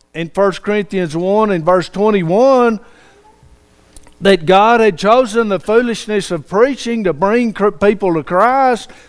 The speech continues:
that's what he's talking about. Because that's what people need. We need edification, exhortation, and comfort.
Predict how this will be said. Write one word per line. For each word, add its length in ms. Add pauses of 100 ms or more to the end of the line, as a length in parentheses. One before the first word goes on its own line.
that's 240
what 220
he's 160
talking 420
about. 640 (680)
Because 380
that's 340
what 360
people 400
need. 640 (760)
We 260
need 580
edification, 1160 (580)
exhortation, 1120 (1120)
and 240
comfort. 720